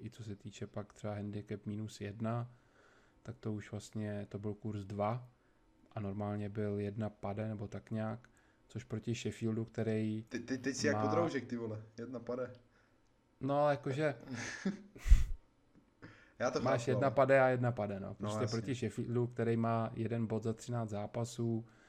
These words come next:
Speaker 1: jsem to bral jako slušný, na to, že United prostě šlapou venku, tak se mi to líbilo. No
Speaker 2: Hmm.
Speaker 1: a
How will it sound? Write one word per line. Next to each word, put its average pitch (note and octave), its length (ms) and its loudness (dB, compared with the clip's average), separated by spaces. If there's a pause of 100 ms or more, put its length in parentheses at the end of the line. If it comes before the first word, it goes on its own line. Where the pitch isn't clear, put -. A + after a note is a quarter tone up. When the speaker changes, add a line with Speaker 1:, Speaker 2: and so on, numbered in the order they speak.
(380)
Speaker 1:
jsem B2+ 180 -4
to B2 100 -2
bral A#2 220 2
jako A2+ 320 0
slušný, G#2 440 -6
na G2+ 100 -4
to, G#2 120 -8
že G#2 120 -6
United G#2+ 420 -4
prostě - 380 -8
šlapou G#2+ 400 -6
venku, B2 560 0 (1000)
tak A2+ 160 -10
se A#2 80 -2
mi A2+ 100 0
to B2 80 0
líbilo. G2+ 400 -2 (1500)
No B2+ 220 4
Speaker 2:
Hmm. - 100 0
Speaker 1:
a A2 500 2